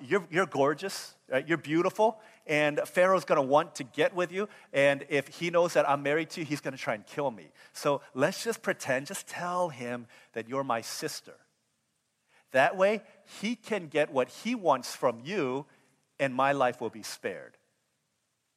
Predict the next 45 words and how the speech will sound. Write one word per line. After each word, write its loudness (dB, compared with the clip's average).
How's -6
that 0
for -6
the -12
father -6
of -16
our -12
faith? -20
Oh, -2
well, -4
that 2
was, -6
I -6
mean, -8
he -10
was -6
young. -2
He -10
didn't -6
know -4
anything -8
then. -2
Eight -2
chapters -6
later, 0
after 2
he's -8
gotten 2
the 0
promises -8
of -6
God, 6
after 2
God's 2
shown -4
him -6
the -2
stars 0
and -4
the -8
sand -4
and -4
all 2
that 2
stuff, 4